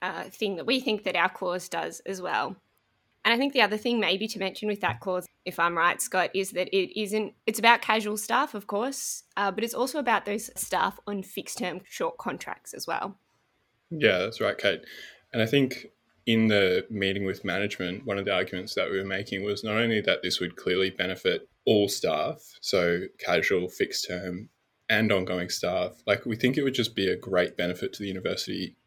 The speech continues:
Speaker 2: as a whole. The culture would change, people would be in secure jobs, right? There w-, we could reduce workloads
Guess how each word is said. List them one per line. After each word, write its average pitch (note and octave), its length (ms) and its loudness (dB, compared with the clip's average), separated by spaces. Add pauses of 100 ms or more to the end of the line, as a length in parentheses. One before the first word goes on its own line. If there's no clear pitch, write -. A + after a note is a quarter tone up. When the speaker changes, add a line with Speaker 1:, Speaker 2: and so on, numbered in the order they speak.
Speaker 2:
as G2+ 120 -2
a G2 60 -4
whole. B2+ 400 -2 (520)
The A2+ 60 4
culture - 360 0
would G2+ 140 0
change, F#2+ 540 -4
people F#2+ 260 -2
would F2+ 120 0
be F#2 340 -4 (360)
in A2+ 140 2
secure G#2 380 2
jobs, F2+ 540 -2
right? F2+ 200 0 (140)
There G#2+ 80 0
w-, A2 180 -4 (120)
we G#2+ 120 -4
could G#2 220 -2 (100)
reduce A2 360 0
workloads D3 680 2